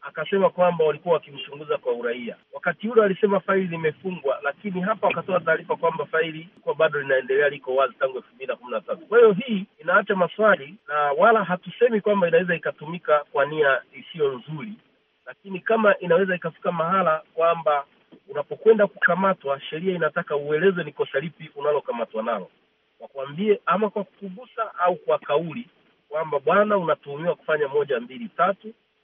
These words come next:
na anayekukamata ajitambulishe jina na cheo chake na kazi anayoifanya, alafu ndo akupeleke, eh, hapo polisi. Sisi hatuoni shida kumkamata mtu. Mtu kukamatwa, polisi ni kazi yao kukamata. Kwa hiyo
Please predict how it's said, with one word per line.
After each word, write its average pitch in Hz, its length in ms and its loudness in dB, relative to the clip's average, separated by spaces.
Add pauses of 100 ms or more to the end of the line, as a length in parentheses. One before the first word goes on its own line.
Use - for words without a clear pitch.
(100)
na 262 60 -12
anayekukamata 180 800 0
ajitambulishe 139 920 -2 (600)
jina 226 380 0 (100)
na 131 100 -2
cheo 123 320 -4
chake 214 540 -2 (220)
na 123 80 -4
kazi 151 340 0
anayoifanya, 143 800 -2 (440)
alafu 156 300 -8
ndo 139 140 0
akupeleke, 143 680 -4 (400)
eh, 127 280 -4
hapo 143 240 -8
polisi. 233 400 -14 (100)
Sisi - 240 -4
hatuoni 233 380 0
shida 208 220 -2
kumkamata 160 520 -4
mtu. 131 220 -10
Mtu - 180 -14
kukamatwa, 233 520 -2 (480)
polisi 233 320 -14
ni 170 100 -8
kazi 147 340 2
yao 170 180 4
kukamata. 123 560 -4
Kwa 156 140 0
hiyo 196 260 4